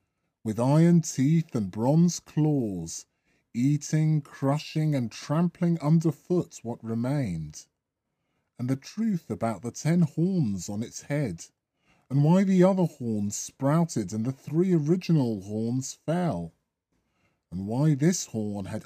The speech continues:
eyes and a mouth that was full of boasts, and why it made a greater show than the other horns.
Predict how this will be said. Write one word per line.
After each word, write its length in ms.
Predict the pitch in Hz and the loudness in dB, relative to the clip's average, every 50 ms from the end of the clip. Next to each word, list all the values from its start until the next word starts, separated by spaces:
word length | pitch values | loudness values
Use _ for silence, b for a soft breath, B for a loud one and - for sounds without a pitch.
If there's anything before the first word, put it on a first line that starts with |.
| _ - | _ -10
eyes 540 | 110 113 123 135 139 143 143 143 135 131 | -6 -4 -2 0 0 2 2 0 0 -2
and 140 | - 123 120 | -4 -4 -4
a 40 | 117 | -2
mouth 460 | 117 117 123 131 135 131 117 - - _ - | -2 -2 -2 -2 -4 -4 -6 -8 -12 _ -20
that 100 | 98 123 | -16 -14
was 200 | 214 202 - - | -12 -12 -12 -14
full 260 | _ _ - 165 190 | _ _ -4 -2 -2
of 240 | 185 175 156 - - | -2 -4 -6 -6 -4
boasts, 640 | 139 147 160 151 104 85 - - - - - - _ _ _ _ _ _ _ _ _ _ _ _ _ _ _ _ _ - 117 | -2 0 0 0 0 -2 -6 -12 -18 -20 -20 -20 _ _ _ _ _ _ _ _ _ _ _ _ _ _ _ _ _ -12 -8
and 160 | 117 117 113 | -6 -6 -4
why 200 | 127 139 175 220 | -2 0 0 0
it 160 | 247 226 - | -2 -2 -4
made 340 | 127 131 135 143 143 131 123 | -2 0 2 2 2 2 0
a 60 | 110 | -4
greater 500 | 101 - 117 127 151 180 214 - - 110 | -6 -4 -2 -2 0 0 -2 -4 -6 -8
show 640 | - - - - - 175 175 165 143 113 98 92 87 | -8 -10 -10 -6 -2 0 0 2 0 0 -2 -4 -6
than 220 | 85 98 101 98 | -6 -6 -6 -6
the 180 | 98 104 107 113 | -4 -4 -2 -2
other 240 | 127 135 135 117 95 | -2 -2 -4 -6 -8
horns. 840 | - - 90 87 82 80 76 73 73 73 73 - - - - - | -8 -8 -8 -8 -8 -8 -10 -12 -14 -16 -16 -18 -18 -18 -20 -20